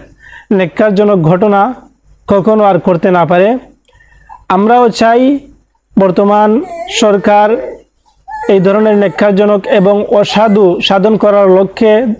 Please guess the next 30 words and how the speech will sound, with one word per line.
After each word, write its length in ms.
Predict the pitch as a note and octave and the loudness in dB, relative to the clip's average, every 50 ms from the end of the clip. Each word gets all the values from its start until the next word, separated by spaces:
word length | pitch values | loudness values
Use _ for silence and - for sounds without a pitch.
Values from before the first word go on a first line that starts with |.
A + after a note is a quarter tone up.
| - | -2
রাষ্ট্রীয় 420 | A#3 G#3 E3 - - - - A3 G#3 | -2 -2 -2 -4 -4 -2 0 0 0
পরিবেশকে 560 | F#3 G#3+ A3+ A#3 A3+ G#3+ G3+ - - B3+ A3+ | 0 0 0 0 0 0 -2 0 -2 0 0
ঘোলাটে 420 | F#3+ F3+ F#3+ G#3 G#3+ G#3+ G3 A#3 | 2 2 2 2 0 0 0 0
করার 320 | G3+ G3 G#3 G3+ G3+ G3+ G3 | 0 0 2 2 2 2 2
লক্ষ্যে 500 | F#3+ F#3+ F#3+ F#3 - - B3 A#3 C4 C#4+ - - - - - - - - _ - A#3 E3+ | 2 2 0 -2 -2 0 0 0 0 -2 -4 -12 -20 -20 -20 -20 -20 -8 _ 0 0 2
যারা 420 | D#3+ F#3+ G3 G#3+ A#3 B3+ C4 B3+ | 2 2 2 2 2 2 2 2
মাঠে 340 | A#3+ G#3 G3 G3 F3 G#3 A3 | 0 0 0 0 0 0 0
নেমেছে, 420 | A3+ A3+ A3 A3 A3 A3 - A#3+ | 2 2 2 0 0 0 -2 -2
যারা 440 | A3 F3+ G3 F#3+ G3+ G#3+ A#3 A#3 G3+ | 0 0 0 2 2 2 2 2 2
এই 120 | G3 F#3+ F#3+ | 2 0 0
সমস্ত 380 | - A#3 A#3 A#3 G#3+ - - | 0 0 0 0 -2 -2 -4
কর্মকাণ্ড 560 | B3+ F#3+ B3 A3 G#3 G3+ F#3 G3+ G3 G3 G3 | -2 0 0 0 0 0 0 0 0 0 0
করেছে, 340 | F#3 F#3+ F#3+ F#3+ F#3 - G3+ | 0 0 0 0 0 0 -2
তাদেরকে 400 | F3 F3 F#3+ E3+ F#3 F3 E3 G#3 | 0 0 0 0 0 0 0 0
দ্রুত 300 | F3 D#3+ F3+ F#3 F#3 - | 0 2 0 0 0 0
আইনের 260 | G#3 G3 F#3 F3+ F3+ | 0 0 2 2 2
আওতায় 260 | F3 F3 D#3+ F#3 F3 E3 | 0 0 0 0 0 0
নিয়ে 120 | D#3+ D#3+ | 0 0
আসা 240 | D#3 D3 - E3+ D3+ | 0 0 0 0 0
হোক। 320 | E3 F#3+ F3 - - - - - _ _ - - C#4+ - - - - - - - - - - - _ | 0 0 -2 -4 -6 -14 -20 -20 _ _ -14 -14 -14 -14 -16 -20 -20 -20 -20 -20 -20 -20 -20 -10 _
এবং 500 | - G3+ G#3 A3+ C4 B3 A3 G3 G3 A#3+ B3 - - - - - - _ _ _ _ - F3+ | -2 0 0 2 0 0 0 0 -2 -2 -6 -8 -16 -20 -20 -20 -20 _ _ _ _ 0 2
যেই 320 | E3 G3 G#3 A3 B3+ C4 | 2 2 2 2 2 0
সময় 340 | A3+ - B3+ A#3+ A3+ A#3 A3+ | 0 0 0 0 2 2 2
এই 200 | G3+ F#3+ G#3 B3 | 2 2 2 0
কাজটি 360 | G3+ C4+ A#3+ A3 G3 - A#3 | 0 0 0 0 0 0 0
করা 220 | G3+ G#3+ G3+ G3+ F#3+ | 0 2 2 2 2
হয়েছে, 340 | F#3+ G3 F#3+ E3 G3 G3 | 2 0 0 0 0 -2
ঠিক 280 | E3 - - G#3+ A#3+ A3 - - - - | -2 0 -2 -2 -2 -2 -4 -10 -6 -2
তখনই 540 | F#3+ G#3 G#3+ G3 A3+ A#3 G#3 G3 F#3+ G3+ | -2 -2 0 0 0 0 2 2 2 2
বাংলাদেশের 840 | G3 F3+ G3 F#3+ F#3+ F#3+ G3+ G3+ G3 G#3+ F3+ - - G#3 G3 F#3+ | 2 0 0 0 0 0 2 2 0 0 0 0 0 0 0 0